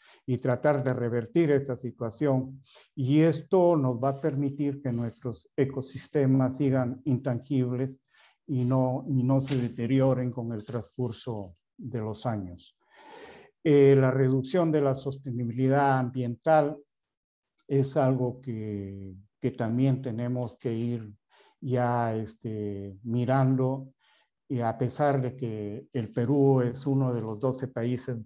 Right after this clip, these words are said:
más megadiversos en el mundo, eh, a pes-, a, como consecuencia del inadecuado manejo que le estamos dando a los recursos que tenemos,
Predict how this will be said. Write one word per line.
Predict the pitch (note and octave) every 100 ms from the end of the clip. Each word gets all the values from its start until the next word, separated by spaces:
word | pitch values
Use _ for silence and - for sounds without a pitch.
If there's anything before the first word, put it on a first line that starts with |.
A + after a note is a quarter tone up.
| _
más | B2 B2 A2+ - -
megadiversos | B2 A2+ A2+ A#2 A2+ B2 B2 A2+ - - _ _ -
en | A#2+ A2+
el | A2+
mundo, | A#2 C3 A#2+ A2+ A2 A#2 _ _ _ - - _ -
eh, | C#3 C3 A#2 A2+ A2 G#2+ - _ _ _ -
a | A2+ G#2
pes-, | B2+ - -
a, | C#3 A#2 A#2+ G#2+ A#2 C#3 -
como | C#3 B2
consecuencia | A#2+ A#2 B2+ - C#3 C3+ C3 B2+
del | A#2 A2
inadecuado | A2+ A2+ A2 A2 C#3+ C3 B2
manejo | A#2+ A2+ B2+ C3 A#2
que | A#2+
le | A2
estamos | G#2+ C3 B2+ B2
dando | B2+ B2 B2
a |
los | A#2+ A2
recursos | A2+ G#2+ C3 B2 - A2+ -
que | A2+
tenemos, | B2 C3 B2 A2 A#2 A#2